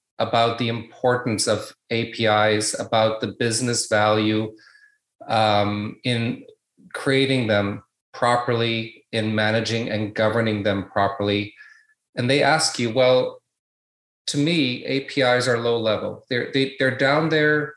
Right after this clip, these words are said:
They do a lot of technical stuff. We are concerned with the hi-, the, the, uh, front end,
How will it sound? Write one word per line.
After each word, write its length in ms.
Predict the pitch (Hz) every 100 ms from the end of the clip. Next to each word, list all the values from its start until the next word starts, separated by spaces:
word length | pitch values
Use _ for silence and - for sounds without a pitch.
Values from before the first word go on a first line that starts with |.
| -
They 140 | 123
do 160 | 123 135
a 80 | 131
lot 100 | 127
of 100 | 120
technical 520 | - 110 - 110 110
stuff. 540 | 107 - 107 104 - - _ _ _ _ _ _ _ _
We 340 | - 123 139 147
are 160 | 139
concerned 720 | - 131 120 - 117 113 107
with 260 | 110 104 - - _
the 520 | 113 110 110 107 80 _ _ _ _
hi-, 360 | - 127 131 -
the, 420 | 120 113 110 -
the, 260 | 110 107 104
uh, 200 | 101 101
front 400 | - 135 135 127
end, 420 | 127 117 113 113